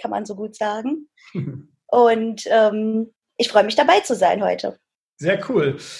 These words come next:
Speaker 2: Erzähl doch mal, warum bist du auf diesem Planeten? Ist doch eine ganz einfache Frage, oder?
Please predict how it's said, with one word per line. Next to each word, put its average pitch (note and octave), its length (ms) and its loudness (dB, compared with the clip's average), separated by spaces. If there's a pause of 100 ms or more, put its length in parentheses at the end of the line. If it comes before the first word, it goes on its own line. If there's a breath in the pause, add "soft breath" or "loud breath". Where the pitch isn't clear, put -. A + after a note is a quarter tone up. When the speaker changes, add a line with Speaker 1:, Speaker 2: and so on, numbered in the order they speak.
(160 loud breath)
Speaker 2:
Erzähl G#3 260 2
doch A3 140 4
mal, D3 480 2
warum G3+ 340 0
bist G3+ 240 2
du G3+ 160 -2
auf F3+ 140 2
diesem D#3 260 0
Planeten? B2+ 640 -4
Ist - 120 -10
doch G#3 60 0
eine D#3 120 2
ganz D3 180 2
einfache C3+ 340 -2
Frage, C3 360 -4
oder? G#3 440 2